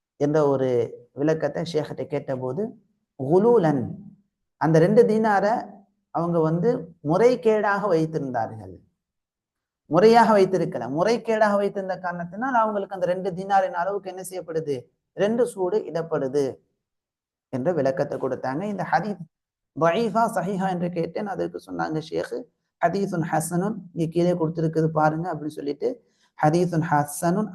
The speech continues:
ஹசன் தரத்தில் இருக்கக்கூடிய ஹதீஸ் அப்படின்னு சொல்லிட்டு தொடர்ந்து இதையும் படிச்சு காட்டினாங்க. "அஹ்ரஜஹு அஹ்மத் ஃபில் முஸ்னத், வ அபு யஅலா ஃபில் முஸ்னத்,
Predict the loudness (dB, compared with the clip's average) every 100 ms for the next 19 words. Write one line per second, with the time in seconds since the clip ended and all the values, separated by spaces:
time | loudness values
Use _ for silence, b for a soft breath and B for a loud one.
0 | -2 -2 0 -2 0 2 2 2 0 -2
1 | -4 -4 -4 -4 -6 -14 _ -8 -6 -6
2 | -4 -2 0 2 2 2 2 0 -2 -6
3 | -6 -4 -4 -4 -8 -8 -10 _ _ _
4 | _ -2 2 2 6 6 6 4 2 0
5 | 0 -4 -4 -2 -4 -6 -6 -4 0 0
6 | 2 -4 -8 -20 _ _ _ 2 6 8
7 | 8 6 4 4 4 4 2 2 -2 -2
8 | -6 -6 -4 0